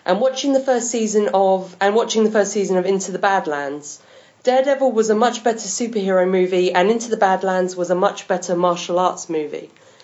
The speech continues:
Iron Fist just kind of wallows in mediocrity." Ooh, yikes. "I don't think it helped that I never really liked Danny.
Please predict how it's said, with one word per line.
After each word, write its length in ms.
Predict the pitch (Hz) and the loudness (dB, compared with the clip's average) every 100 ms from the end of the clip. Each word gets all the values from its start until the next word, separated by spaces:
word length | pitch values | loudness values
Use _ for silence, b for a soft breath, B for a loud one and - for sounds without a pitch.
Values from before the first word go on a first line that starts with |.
| b b - | b b -2
Iron 280 | 240 277 | 0 0
Fist 240 | 262 254 - | 0 -2 -2
just 200 | 226 - | -6 -2
kind 220 | 220 208 | 0 2
of 120 | 202 | 2
wallows 340 | 202 196 190 180 | 0 2 2 0
in 200 | 190 185 | -2 0
mediocrity." 880 | 190 180 185 185 170 156 156 127 139 | 0 0 -2 -2 -8 -6 -2 -2 -2
Ooh, 300 | 180 185 - _ | -6 -6 -8 _
yikes. 340 | 170 165 - - B B B B - | -10 -10 -12 -20 B B B B -2
"I 60 | |
don't 180 | 202 285 | 0 0
think 160 | 285 285 | 0 -2
it 80 | - | 0
helped 260 | 233 226 | 0 0
that 120 | - | 0
I 80 | 214 | 0
never 280 | 214 220 220 | 2 2 2
really 360 | 208 214 202 202 | 0 0 0 2
liked 400 | 196 180 - - | 2 0 -4 0
Danny. 400 | 175 165 147 | 0 2 -2